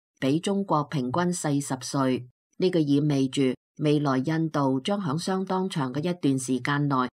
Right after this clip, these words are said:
擁有大量勞動力，呢個係國家未來經濟增長嘅潛在優勢。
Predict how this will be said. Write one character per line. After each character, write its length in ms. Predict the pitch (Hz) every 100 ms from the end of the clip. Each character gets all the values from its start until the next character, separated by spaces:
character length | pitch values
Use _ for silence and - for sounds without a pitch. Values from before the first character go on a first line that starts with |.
| _ -
擁 240 | 131 160
有 220 | 196 143 143
大 180 | 131 131
量 300 | 131 127 127
勞 160 | 123 120
動 260 | 131 131
力， 240 | 131 127 123 _ _ -
呢 140 | 202
個 100 | 190
係 160 | 156 131
國 200 | 156 151
家 140 | 185
未 200 | 185 160
來 200 | 131 117
經 240 | 117 185 185
濟 240 | 160 135
增 220 | 131 180
長 180 | 175 131
嘅 80 | 156
潛 260 | 151 123 117
在 200 | 120 120
優 240 | 151 156
勢。 440 | 151 135 131 123